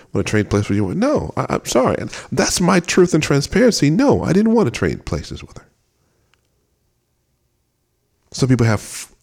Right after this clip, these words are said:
part of the, the grief cycle and, and, and, and, or parallel side of the grief cycle is, is survivor's remorse, where, where some of us are afraid that are sad because we lived and the other person died.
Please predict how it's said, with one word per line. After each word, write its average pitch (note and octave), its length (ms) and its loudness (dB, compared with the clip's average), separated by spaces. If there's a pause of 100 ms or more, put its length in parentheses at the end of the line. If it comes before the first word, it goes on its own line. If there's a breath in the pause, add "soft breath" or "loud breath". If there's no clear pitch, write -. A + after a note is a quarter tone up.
(140)
part C#3+ 200 2
of A#2+ 80 -2
the, G2 180 0 (140)
the B2 100 2
grief B2 300 2
cycle - 560 -2
and, G#2 100 2
and, F#2+ 160 2
and, G2+ 240 0
and, G2 160 -2
or F2+ 200 2
parallel C3 460 0
side C#3 200 -4
of A#2+ 60 -2
the G#2 80 -2
grief A#2+ 200 0
cycle A2+ 340 -2
is, G#2 180 -4
is G#2+ 320 -2
survivor's A#2+ 640 0
remorse, E2 400 -2
where, G2+ 160 2 (220 loud breath)
where B2 240 2 (160)
some C3 240 0
of A2+ 100 2
us A#2 140 0
are G#2+ 80 4
afraid A#2+ 460 0
that F#2 120 2
are F#2+ 80 2
sad B2+ 360 0
because A2+ 260 0
we C#3 380 2 (180 loud breath)
lived A#2+ 340 4
and G2 180 0
the F#2 160 0
other G#2+ 200 0
person F#2 420 -2
died. D#2+ 320 -8